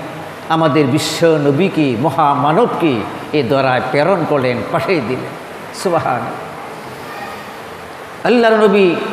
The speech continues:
আসার পর মক্কাতুল মুকাররমা যখন নাকি সর্বপ্রথম আসলেন এবং তিনি জন্ম থেকে শুরু করে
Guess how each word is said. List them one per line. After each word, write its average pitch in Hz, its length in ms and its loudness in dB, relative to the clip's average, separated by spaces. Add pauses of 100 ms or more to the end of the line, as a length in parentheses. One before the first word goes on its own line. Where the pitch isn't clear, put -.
আসার 196 460 2
পর 156 220 2 (1700)
মক্কাতুল 175 420 2
মুকাররমা 170 760 4 (580)
যখন 175 240 2
নাকি 170 260 2
সর্বপ্রথম 165 640 2
আসলেন 170 440 2 (1080)
এবং 170 420 2
তিনি 180 360 2 (1160)
জন্ম 262 300 4 (120)
থেকে 262 240 4
শুরু 320 300 4
করে 220 360 4